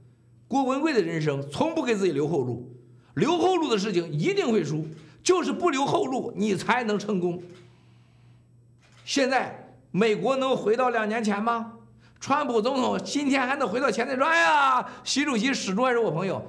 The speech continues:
习主席就是明天把国门打开，让川普总统你想干啥就干啥，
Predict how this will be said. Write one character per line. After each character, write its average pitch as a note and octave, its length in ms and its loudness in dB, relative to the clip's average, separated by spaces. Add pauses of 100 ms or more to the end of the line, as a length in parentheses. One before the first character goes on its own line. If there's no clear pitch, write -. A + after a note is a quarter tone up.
(200)
习 - 260 -2
主 A3 140 0
席 D#3+ 180 -2
就 G3 100 0
是 F#3 60 -2
明 D#3+ 240 0
天 F3 320 -4 (420)
把 D#3 160 2
国 E3 300 0
门 G#3+ 220 -2
打 C3 180 -4
开， D#3 540 -6
让 F#3+ 280 -2
川 G3 220 -2
普 F3 80 -4
总 E3 160 -2
统 C3 300 -4
你 C3 100 -4
想 A#2 260 -4
干 G#3 140 0
啥 F#3 160 -2
就 G3 80 -2
干 F#3+ 240 -4
啥， A2+ 180 -8